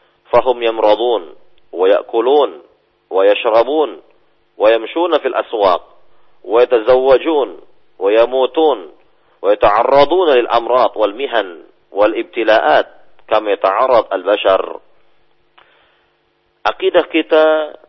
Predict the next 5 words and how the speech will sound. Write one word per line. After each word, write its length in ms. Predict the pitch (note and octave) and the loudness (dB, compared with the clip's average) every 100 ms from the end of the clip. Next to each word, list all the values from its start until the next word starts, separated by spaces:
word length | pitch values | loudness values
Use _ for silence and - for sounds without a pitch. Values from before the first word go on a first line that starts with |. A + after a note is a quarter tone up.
| _ - | _ -4
wahai 800 | B2 C3 C3+ C3 B2 A2+ G#2 - - | 0 2 4 2 2 -2 -8 -12 -18
segenap 400 | - C3 B2+ A#2 | -10 -4 0 0
umat 240 | B2 A#2 G#2+ | -2 -4 -4
Islam, 800 | A2 - A2+ A2 G#2+ G#2 G2+ _ | -6 -6 -2 0 -2 -8 -20 _
tentang 560 | - A#2 A2+ A#2 A2 G2+ | -10 -6 -2 0 -2 -6